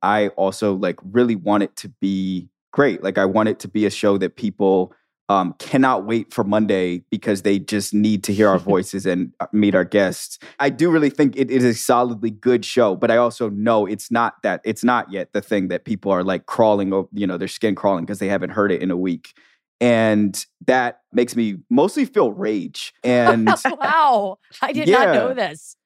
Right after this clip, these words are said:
Speaker 1: Yeah, no,
Speaker 2: We're
Speaker 1: I
Speaker 2: having
Speaker 1: lose,
Speaker 2: a little
Speaker 1: I lose
Speaker 2: family
Speaker 1: sleep over
Speaker 2: therapy
Speaker 1: that.
Speaker 2: ourse-, ourselves.
Speaker 1: Yeah.
Speaker 2: Okay.
Speaker 1: And, and
Speaker 2: All
Speaker 1: but
Speaker 2: right.
Speaker 1: where I'm going with it is I think part of it is, like, this show is very analytically sound. Like, we're really good at talking about things of the head.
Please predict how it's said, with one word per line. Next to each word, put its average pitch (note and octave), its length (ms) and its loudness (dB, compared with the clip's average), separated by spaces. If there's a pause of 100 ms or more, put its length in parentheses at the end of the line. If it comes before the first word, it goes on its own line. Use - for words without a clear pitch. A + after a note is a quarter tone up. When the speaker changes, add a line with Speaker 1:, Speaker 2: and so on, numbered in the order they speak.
(160)
Speaker 1:
Yeah, C4+ 240 0
no, D#3 140 0
Speaker 2:
We're C#4 60 4
Speaker 1:
I D#4 40 4
Speaker 2:
having D#4 160 2
Speaker 1:
lose, C#4+ 60 0
Speaker 2:
a C#4 40 0
little C4+ 160 2
Speaker 1:
I D#3+ 80 2
lose C4+ 100 2
Speaker 2:
family C4 260 2
Speaker 1:
sleep E4+ 160 2
over B3 260 2
Speaker 2:
therapy - 40 -
Speaker 1:
that. A#3+ 260 0
Speaker 2:
ourse-, B3 180 -4
ourselves. A3 500 -2 (320)
Speaker 1:
Yeah. F#4+ 80 6 (160)
Speaker 2:
Okay. D4+ 480 0 (220)
Speaker 1:
And, F#3+ 280 0
and F#3 160 0
Speaker 2:
All - 160 2
Speaker 1:
but - 60 4
Speaker 2:
right. A#3+ 140 2
Speaker 1:
where G#3 120 2
I'm F#3 140 -2
going G3 320 0
with D#3+ 220 0
it C#3+ 120 -2
is C#3+ 280 2
I C3+ 120 2
think D#3+ 340 -4
part D#3+ 260 2
of C#3 160 -6
it A#2+ 280 -2
is, B2+ 300 0
like, A#2 280 2
this D3 220 0
show D3+ 200 2
is A#2 160 0 (120)
very D#3+ 420 2
analytically B2+ 600 0
sound. A#2 380 0
Like, G2+ 160 0
we're B2 100 4
really A2+ 300 2
good A2+ 160 2
at - 100 -2
talking G#2+ 300 -2
about G2+ 340 0 (140)
things A2 260 0
of G#2 140 -2
the G2 80 -4
head. A2+ 420 0